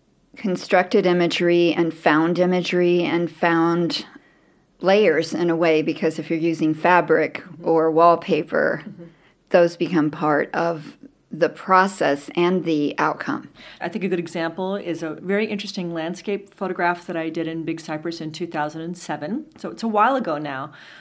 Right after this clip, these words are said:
Speaker 2: but it's been a while since I've seen that great deal of flocks of mixed species together. So in this particular shot, there's wood storks and roseates and egrets and alligators and everything out off of Tamiami Trail. I have the photograph. I wrote notes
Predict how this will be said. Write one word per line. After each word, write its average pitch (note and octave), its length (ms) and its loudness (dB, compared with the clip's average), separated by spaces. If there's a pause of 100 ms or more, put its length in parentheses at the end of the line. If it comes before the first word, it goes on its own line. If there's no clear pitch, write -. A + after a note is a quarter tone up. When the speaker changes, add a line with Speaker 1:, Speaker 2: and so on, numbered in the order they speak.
(120)
Speaker 2:
but F#3 80 -12
it's F#3 100 -14
been A3 120 -4
a A#3 40 0
while G3+ 240 0
since F#3+ 220 -8
I've E3 160 -6
seen F3 260 -6
that E3+ 240 -8
great - 300 -6
deal E3+ 240 -2
of D3+ 180 -10
flocks - 420 -6
of C3+ 200 -14
mixed E3+ 360 -10
species - 560 -6
together. - 460 -14
So D3+ 240 -10
in - 160 -6
this F#3+ 140 -2
particular F#3+ 500 -6
shot, D3 480 -6
there's - 180 -16
wood E3 220 -6
storks D3+ 320 -10
and D#3+ 100 -6
roseates E3 520 -6
and C#3 240 -10 (360)
egrets F3+ 380 -4
and E3+ 140 -6
alligators E3 560 -2
and D#3 80 -6
everything D#3 520 -6
out D3+ 380 -6
off D#3 240 -8
of D#3 200 -8
Tamiami D3+ 520 -8
Trail. F3 500 -4 (640)
I D3 60 -20
have E3 240 -6
the A3+ 60 -6
photograph. E3 680 -4
I E3+ 120 -4
wrote F3+ 380 -2
notes F3 500 -6